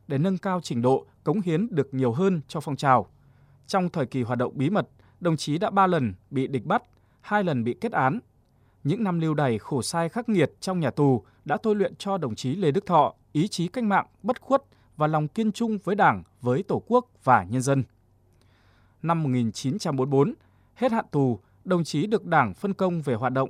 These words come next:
ở An toàn khu A T K của Trung ương, phụ trách công tác đảm bảo bí mật an toàn cho A T K. Đồng chí đã có một số đóng góp tại hội nghị mở rộng Ban Thường vụ Trung ương Đảng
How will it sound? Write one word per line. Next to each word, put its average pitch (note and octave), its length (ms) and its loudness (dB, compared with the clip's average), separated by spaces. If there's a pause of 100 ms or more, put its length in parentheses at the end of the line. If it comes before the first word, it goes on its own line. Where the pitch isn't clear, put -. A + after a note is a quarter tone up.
(120)
ở B2 300 -2
An E3+ 200 -6
toàn A#2 180 -6
khu E3+ 280 -2
A D#3 160 -6
T - 100 -8 (120)
K - 40 -4 (500)
của C3+ 180 0
Trung D#3 200 -4
ương, D#3+ 220 4 (460)
phụ F#3 140 0
trách C4 260 -6
công F3+ 180 -2
tác D#3 200 -4
đảm D3+ 180 2
bảo C3+ 180 6
bí A#2 140 -2
mật F#3+ 240 -2
an F3 180 -6
toàn B2+ 320 2
cho - 180 -6
A D3+ 140 -2
T - 160 -6
K. - 40 -4 (640)
Đồng E3+ 180 0
chí D3+ 240 -2
đã G3 100 -4
có D#3 240 -2
một G#3+ 140 -2
số C#3+ 200 -6
đóng D3+ 140 -2
góp A3+ 240 -2 (100)
tại D3+ 120 -4
hội C#3+ 160 -2
nghị D3 260 0
mở C#3 220 2
rộng C3 280 -4
Ban F3 200 -4
Thường C3+ 180 -4
vụ B2 240 -2
Trung F3+ 160 -4
ương E3 140 -2
Đảng C3 240 6